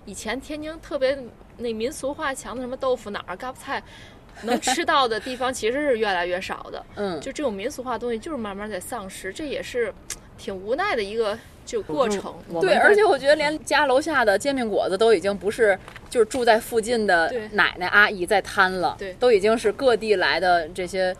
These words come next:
Speaker 2: 打工人在摊了。
Speaker 3: 那北京哪个地铁口那个不是机器人摊煎饼果子？
Speaker 1: <laughs>
Speaker 3: 以后都是，
Speaker 1: 真的是。
Speaker 3: 都是机器人摊了。
Speaker 1: 有可能。
Speaker 2: 那我们是天津啊，我们不是北京的煎饼，
Speaker 3: <laughs>
Speaker 2: 怎么能这样？
Speaker 3: 天津，天津机器人儿，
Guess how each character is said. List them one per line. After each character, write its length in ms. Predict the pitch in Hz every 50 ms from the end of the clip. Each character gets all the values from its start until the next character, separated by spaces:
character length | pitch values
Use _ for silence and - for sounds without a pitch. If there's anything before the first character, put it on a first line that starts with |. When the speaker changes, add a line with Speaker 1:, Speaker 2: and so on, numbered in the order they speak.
| - - -
Speaker 2:
打 140 | - 165 131
工 180 | 160 180 202 202
人 140 | 190 156 160
在 120 | 165 170
摊 260 | - - - 247 240 -
了。 60 | -
Speaker 3:
那 100 | 392 403 -
北 200 | - 226 202 190
京 200 | 208 285 349 415
哪 160 | 403 277 196
个 80 | 196 247
地 100 | 285 320
铁 160 | 285 339 359
口 380 | - - - 180 175 180 190 226
那 180 | 269 320 302
个 80 | 277 247
不 140 | 240 269 277
是 80 | 311
机 180 | - 302 320 349
器 120 | 427 370
人 200 | 311 240 208 202
摊 220 | 202 - 220 202 196
煎 100 | 196 196
饼 100 | 254 269
果 300 | - 294 277 339 359 -
子？ 260 | 311 254 233 208 214 -
Speaker 1:
<laughs> 100 | - -
Speaker 3:
以 140 | 233 240
后 100 | 247 311
都 60 | 349 302
是， 20 |
Speaker 1:
真 120 | 294 359
的 120 | 381 330 294
是。 120 | 285 339
Speaker 3:
都 100 | 359 381
是 80 | 370 285
机 160 | 302 349 370
器 80 | 381 359
人 180 | 277 226 220
摊 260 | 226 - 220 190 190
了。 80 | 185 185
Speaker 1:
有 140 | - 240 269
可 240 | - - - 247 -
能。 40 |
Speaker 2:
那 140 | 453 466 381
我 60 | 277
们 100 | 226 247
是 140 | 254 - 339
天 340 | - - - 359 339 339 381
津 200 | 359 339 294 277
啊， 220 | 269 277 277 262 254
我 80 | 269
们 120 | 254 247 254
不 140 | 269 302 349
是 80 | 392 403
北 220 | 466 311 247 226
京 160 | 233 311 359 381
的 80 | 330
煎 360 | 311 - - 330 320 311 311
饼， 180 | 320 311 294 269
Speaker 3:
<laughs> 60 | 254 262
Speaker 2:
怎 140 | - 262
么 60 | 370 427
能 120 | - -
这 300 | - 403 415 427 415 330
样？ 260 | 294 269 254 247 247
Speaker 3:
天 160 | - 392 403
津， 20 | 370
天 80 | 349 320
津 60 | 294
机 140 | 269 302 277
器 120 | 302 302
人 120 | 254 226 214
儿， 300 | 208 220 220 202 -